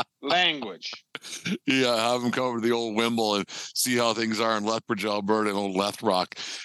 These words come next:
Speaker 1: Yeah, it's unbelievable how, how it can happen, happen so quick. But, like, you hope the guy does all right, and you hope nothing crazy happens, 'cause, man, oh, man, that's gotta be tough on, on, on the psyche. Like, I, I couldn't imagine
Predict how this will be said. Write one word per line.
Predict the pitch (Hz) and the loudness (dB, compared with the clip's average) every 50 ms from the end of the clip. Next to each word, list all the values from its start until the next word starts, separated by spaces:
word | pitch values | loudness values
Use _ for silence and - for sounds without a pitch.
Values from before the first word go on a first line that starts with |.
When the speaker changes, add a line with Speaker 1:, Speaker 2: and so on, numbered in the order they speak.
| - - | -4 -2
Speaker 1:
Yeah, | - 123 123 | 0 2 2
it's | 127 - | 4 4
unbelievable | 160 165 170 147 127 123 123 120 113 104 | 4 4 2 2 2 2 2 2 2 2
how, | 107 107 104 95 - 104 | 2 2 2 0 0 0
how | 107 104 104 104 | 0 0 0 -2
it | - | -2
can | 101 92 | -4 -4
happen, | 90 95 98 98 - 92 | -2 0 0 0 0 -2
happen | 87 92 90 - 92 | -2 -2 -2 -4 -4
so | 85 - 95 87 | -6 -4 -4 -4
quick. | - - 98 85 - - | -2 -2 -2 -2 0 0
But, | 87 87 87 85 - - - - - - | 0 0 0 -2 -6 -8 -12 -6 -4 -2
like, | 117 104 | 0 2
you | 123 117 | 4 4
hope | 127 135 - | 4 2 2
the | - 131 117 | 0 -2 0
guy | 117 117 113 110 | 2 2 2 2
does | 110 107 95 101 | 2 2 2 2
all | 98 98 | 0 2
right, | 92 90 90 92 | 2 0 0 0
and | 90 | -2
you | 92 | -2
hope | 87 104 104 - | -4 -4 -4 -4
nothing | 101 101 104 78 95 85 - | -4 -6 -6 -6 -8 -8 -6
crazy | - 95 92 90 80 87 87 | -2 0 0 0 0 0 0
happens, | 85 85 82 78 - 85 80 | 0 -2 -2 -4 -6 -8 -8
'cause, | - 90 80 73 | -6 -6 -6 -4
man, | 82 87 92 98 98 98 90 | -4 -2 -2 -2 -2 -2 -2
oh, | 85 82 | -4 -4
man, | 80 85 85 87 85 78 - - - - - - | -4 -2 -2 -2 -4 -4 -6 -8 -10 -6 -4 0
that's | 107 123 131 - | 0 2 2 2
gotta | - 143 135 127 | 2 0 0 0
be | 123 117 | 0 -2
tough | - - - 107 104 - - | 0 0 0 0 0 0 0
on, | 98 98 | 0 0
on, | 101 90 101 95 92 90 92 | 0 0 -2 -2 -2 -2 -2
on | - 92 90 87 | -2 -2 0 0
the | 87 82 | 2 2
psyche. | - - 90 90 85 - 95 87 76 76 76 | 2 2 2 0 -2 -4 -6 -6 -6 -6 -4
Like, | 92 92 90 | -6 -4 -2
I, | 107 107 92 - - - - - | -2 -2 -2 -4 -8 -10 -4 -2
I | 113 110 | -2 -2
couldn't | - - 143 156 156 147 | 0 0 0 0 0 0
imagine | 139 123 113 107 101 110 110 85 104 104 95 | 0 0 2 2 2 2 2 2 0 -2 -4